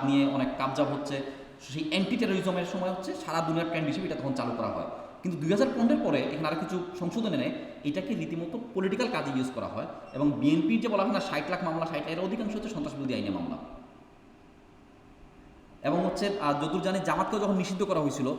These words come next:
এই যে তিরিশে ইয়েতে, এটাও সন্ত্রাস বিরোধী আইনে করা হয়েছিল।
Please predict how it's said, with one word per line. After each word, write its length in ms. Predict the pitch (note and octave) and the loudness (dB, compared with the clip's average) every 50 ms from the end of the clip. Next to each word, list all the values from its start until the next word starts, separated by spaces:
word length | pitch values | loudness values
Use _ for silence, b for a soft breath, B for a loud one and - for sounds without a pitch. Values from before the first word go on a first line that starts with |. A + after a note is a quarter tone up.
| - - - | -4 -8 -4
এই 80 | C3 B2+ | -2 -2
যে 80 | C3 | -2
তিরিশে 340 | B2+ - D#3+ D3+ D3 - F3+ | 0 -2 -2 -4 -2 -2 -2
ইয়েতে, 260 | D#3+ C#3+ C#3+ C3+ - | 2 2 2 2 2
এটাও 200 | D#3 D#3+ G#3 G#3+ | -2 0 0 0
সন্ত্রাস 280 | - - D#3 D3+ D#3 D3+ | 0 -2 -2 -4 -4 -4
বিরোধী 180 | D#3 D3 C#3+ C3+ | -4 0 2 2
আইনে 320 | A2 G#2+ G2 F2 F2 - - - - - - - | 2 2 0 -2 -4 -6 -10 -12 -16 -18 -10 -6
করা 120 | A2+ G#2 | -6 -4
হয়েছিল। 240 | G2+ F#2+ - - | -4 -6 -8 -10